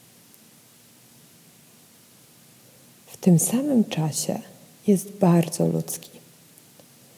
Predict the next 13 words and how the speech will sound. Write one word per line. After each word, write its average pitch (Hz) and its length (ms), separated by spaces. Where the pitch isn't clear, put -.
Rozumie 185 600
trudności 202 1000
i 170 60
cierpienie, 175 760
ponieważ 202 540
sam 220 500
doświadczył 175 720
trudności 180 1040
i 240 120
bólu. 160 400
Rozumie 202 560
zmaganie 170 640
się, 170 240